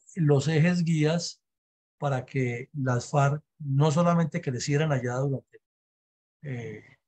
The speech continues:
en la primera etapa grandísima que llega hasta el Pacto farc Santos, sino que después de eso, como no se desmovilizaron, y como estos cabecillas le jugaron conejo, tanto el Burro como Arturo, eh, y otros, que no solamente ellos,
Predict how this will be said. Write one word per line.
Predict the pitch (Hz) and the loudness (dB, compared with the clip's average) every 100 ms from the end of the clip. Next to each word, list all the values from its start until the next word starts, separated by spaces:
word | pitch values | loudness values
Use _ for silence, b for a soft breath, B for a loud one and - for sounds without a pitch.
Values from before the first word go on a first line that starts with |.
| _ _ _ - | _ _ _ -6
en | 131 | -2
la | 123 | -2
primera | 131 123 139 | 0 2 2
etapa | 151 160 143 151 | 4 2 2 2
grandísima | 135 - 135 135 151 139 | 0 -2 -6 -4 -4 -6
que | 127 | -10
llega | - 117 131 | -14 -6 -4
hasta | - | -4
el | 123 - _ _ _ | -6 -8 _ _ _
Pacto | 147 139 - 151 | -2 0 -2 0
farc | 160 | 0
Santos, | 147 143 135 151 - _ _ _ | 2 0 0 -4 -10 _ _ _
sino | - 151 143 | -4 0 2
que | 156 | 2
después | 147 - 185 | 2 2 2
de | 185 208 185 | 4 6 4
eso, | 185 190 - | 0 -6 -8
como | 143 139 | -6 -2
no | 165 | 0
se | 190 | 2
desmovilizaron, | 202 180 151 143 131 151 147 160 _ _ _ _ _ _ _ _ | 2 2 2 0 -2 -2 -2 -6 _ _ _ _ _ _ _ _
y | 147 | -12
como | 139 147 143 | -6 -2 0
estos | 151 151 190 | 0 -2 -4
cabecillas | 170 147 135 151 175 | -2 -2 -2 -2 -2
le | 160 | -2
jugaron | 127 139 156 | -4 -4 -4
conejo, | 156 131 127 147 | -6 -8 -4 -4
tanto | 139 123 127 | -6 -12 -16
el | - | -2
Burro | 147 156 156 | 0 0 -2
como | 139 123 | -4 -6
Arturo, | - 151 135 139 _ _ _ _ _ _ _ _ - | -2 -2 0 -4 _ _ _ _ _ _ _ _ -20
eh, | 113 - | -20 -2
y | 139 | 4
otros, | 190 185 170 - - _ _ | 4 4 -2 -4 -10 _ _
que | 127 | -6
no | 123 147 | 0 2
solamente | 160 156 151 156 147 | 2 0 -2 -2 -4
ellos, | 135 143 - | -4 -8 -16